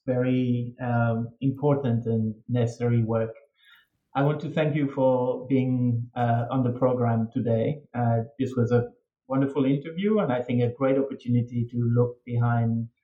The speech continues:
uh, the curtain at, uh, the kind of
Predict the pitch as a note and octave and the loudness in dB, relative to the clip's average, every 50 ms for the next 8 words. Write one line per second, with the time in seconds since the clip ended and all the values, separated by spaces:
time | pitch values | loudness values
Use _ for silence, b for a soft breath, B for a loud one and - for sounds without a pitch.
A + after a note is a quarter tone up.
0 | _ _ _ _ _ - A#2 A#2 A2+ A2+ A2 A2 A2 A2 A2+ A2 - - - A#2+ | _ _ _ _ _ -6 -2 0 0 0 0 0 0 -2 -2 -4 -6 -10 -4 -4
1 | A#2 A2+ - D3 C#3 C3+ - - C3 B2+ B2 B2 B2 B2+ C3 B2 A#2+ - _ _ | -4 -2 2 2 2 2 2 0 0 0 2 0 0 -2 -4 -6 -8 -10 _ _
2 | - B2+ B2 B2 B2 - - - - - - _ B2 A#2+ A2+ A2+ A2+ A2 A2 G#2 | 0 2 2 2 0 -4 -10 -18 -20 -20 -16 _ -4 -2 0 0 0 0 -2 -6
3 | - - C3 B2 B2+ B2 A#2+ A#2+ A#2+ | -4 -2 -2 0 2 2 2 0 0